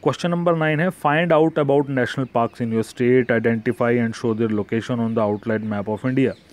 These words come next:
हमारे अलग-अलग स्टेट्स में कौन-कौन से नेशनल पार्क्स हैं उनकी लोकेशन बताइए, यानी स्टेट में कौन से स्टेट में क्या-क्या मिलता है। तो ये आपके सामने इंडिया का मैप है जिसमें कुछ नेशनल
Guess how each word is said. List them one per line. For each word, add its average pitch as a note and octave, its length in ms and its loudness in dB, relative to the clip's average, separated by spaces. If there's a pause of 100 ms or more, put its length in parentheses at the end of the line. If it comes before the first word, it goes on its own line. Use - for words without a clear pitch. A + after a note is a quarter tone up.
(600)
हमारे C#3 400 4 (100)
अलग-अलग D#3 420 4
स्टेट्स C#3+ 380 -2
में D#3 100 -2
कौन-कौन D3+ 480 0
से D3+ 120 -6
नेशनल C3 340 0
पार्क्स G#2 420 -2
हैं F3+ 140 0 (240)
उनकी C3+ 240 0
लोकेशन A#2+ 460 0
बताइए, C#3+ 480 4
यानी C#3+ 240 2
स्टेट C#3 420 2
में A2+ 160 -2 (520)
कौन C#3+ 200 -2
से E3+ 120 0
स्टेट D3 240 2
में E3 160 -4
क्या-क्या B2 360 0
मिलता F#2 360 -6
है। F2 120 -16 (480)
तो B2+ 60 2
ये C#3+ 100 6
आपके C3 300 2
सामने B2 420 0 (1000)
इंडिया B2 300 4
का A#2 120 2
मैप G#2 340 -2
है F#3+ 220 0 (220)
जिसमें B2+ 300 -4
कुछ - 380 -2 (2500)
नेशनल B2+ 380 0